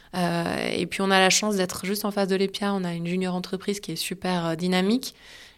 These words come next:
Et je pense que là aussi, il peut y avoir des synergies avec les juniors entreprises, avec les associations d'étudiants, euh, pour aller chercher des compétences, pour, euh, renforcer des équipes.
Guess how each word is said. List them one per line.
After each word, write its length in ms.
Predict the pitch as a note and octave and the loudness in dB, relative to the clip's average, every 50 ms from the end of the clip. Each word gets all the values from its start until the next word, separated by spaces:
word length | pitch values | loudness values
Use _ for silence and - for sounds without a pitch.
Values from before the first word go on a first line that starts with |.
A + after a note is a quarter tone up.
| - | -2
Et 80 | - F3 | 2 2
je 80 | - - | 2 4
pense 240 | - A3+ A#3+ A#3+ - | 6 4 4 4 4
que 100 | - G3+ | 4 4
là 200 | F3+ F#3 F#3 G3 | 6 6 6 4
aussi, 300 | G3+ G3 - - A#3 A3+ | 4 2 0 0 0 0
il 40 | G#3+ | 0
peut 120 | - F#3 | 0 -2
y 80 | F3 F3 | -2 0
avoir 160 | E3+ F3 F3 | 0 0 0
des 100 | E3+ E3+ | 0 0
synergies 560 | - - F#3+ F#3 F#3 F#3 F#3 F#3 F3+ G3 G#3 | -2 -2 0 0 0 0 0 0 2 2 2
avec 280 | F#3+ E3+ F3+ F#3+ F#3 - | 2 2 2 0 -2 -2
les 80 | F3+ | -4
juniors 300 | E3+ F3+ F3+ F3+ F3+ F3 | -2 -2 -2 -2 -2 -2
entreprises, 480 | F#3 F#3+ G3 F3+ - - G#3 G#3 G3+ G3 | -4 -4 -6 -6 -4 0 0 2 2 2
avec 160 | F3+ F3 - | 0 -4 -4
les 160 | - F3+ E3+ | -4 -2 0
associations 540 | F#3 F3+ - G3+ G3 - F#3+ F3+ - - F#3+ | 0 0 0 0 0 -2 -2 -4 -2 -2 -2
d'étudiants, 460 | F3+ F#3 F#3 - F#3 F3 F3+ F#3+ G#3 G3+ - - - - - - - - - - - - | -2 -2 -4 -4 -4 -2 -2 -2 -2 -4 -10 -16 -20 -20 -20 -20 -20 -20 -20 -12 -4 -2
euh, 180 | F3 E3+ E3+ | 0 0 0
pour 180 | E3+ - F#3 F#3+ | -2 0 2 2
aller 100 | F3+ F3+ | 4 4
chercher 300 | F3+ - G3 - - F#3 | 4 4 4 4 4 4
des 80 | F3+ | 4
compétences, 720 | F3+ - F3+ F3+ F#3+ F#3+ F#3+ - G#3 G#3 G#3 G#3 G#3 G3+ G3+ | 2 2 0 2 2 2 2 2 2 2 2 2 0 -2 -4
pour, 280 | - - F#3+ F3+ F3 | -6 -6 -6 -2 -2
euh, 120 | E3+ E3 E3 | 0 0 2
renforcer 420 | E3+ F#3 F#3+ - G3 F3+ - - | 2 0 0 0 -4 -6 -2 -2
des 200 | F#3 F#3 F3+ F3 | 0 0 0 0
équipes. 360 | F3+ F3+ - - A3 G#3+ - | -2 -2 -2 -2 -4 -4 -4